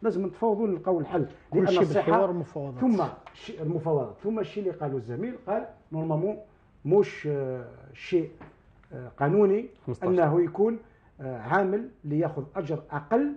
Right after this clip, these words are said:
Speaker 1: من الحد الأدنى للأجر
Speaker 3: أجر،
Speaker 1: القاعدي،
Speaker 3: نعم.
Speaker 1: اللي هو ثمنطاش ألف دينار.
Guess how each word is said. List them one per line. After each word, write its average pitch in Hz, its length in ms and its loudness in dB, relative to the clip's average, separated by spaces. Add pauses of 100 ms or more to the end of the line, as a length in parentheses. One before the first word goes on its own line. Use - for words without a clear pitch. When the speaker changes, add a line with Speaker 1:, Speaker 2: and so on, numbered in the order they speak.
(360)
Speaker 1:
من 233 300 0 (320)
الحد 143 280 -8
الأدنى 156 380 -6
للأجر 156 260 -4
Speaker 3:
أجر، 135 140 0
Speaker 1:
القاعدي، 127 460 -2
Speaker 3:
نعم. 98 140 -8 (140)
Speaker 1:
اللي 165 120 4
هو 202 160 4
ثمنطاش 156 420 -4
ألف 147 300 -6
دينار. 123 300 -4